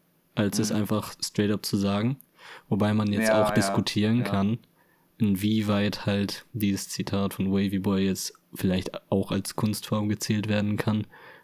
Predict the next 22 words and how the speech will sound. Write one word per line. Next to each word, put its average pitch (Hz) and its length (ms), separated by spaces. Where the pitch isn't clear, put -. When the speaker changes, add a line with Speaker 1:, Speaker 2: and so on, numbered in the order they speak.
Speaker 1:
da 98 200
er 101 180
ja 101 260
Speaker 2:
Mhm. 104 180
Speaker 1:
so 107 120
ziemlich 110 640
seinen 104 220
kompletten 104 380
Charakter 104 540
als - 360
einziges 107 400
Artpiece 110 420
aufbaut. 110 460
Speaker 2:
Ja. 110 300
Speaker 1:
Aber 104 420
muss 113 280
halt 107 300
jeder 110 340
für 113 140
sich 104 140
selber 113 240
entscheiden, 110 560